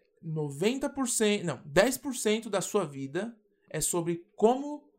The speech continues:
é sobre o que acontece com você. E noventa por cento é como,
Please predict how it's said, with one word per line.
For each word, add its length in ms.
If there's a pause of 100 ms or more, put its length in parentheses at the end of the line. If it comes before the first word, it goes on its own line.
(140)
é 100
sobre 280
o 60
que 140
acontece 520
com 120
você. 400 (440)
E 80
noventa 420
por 160
cento 500
é 80
como, 460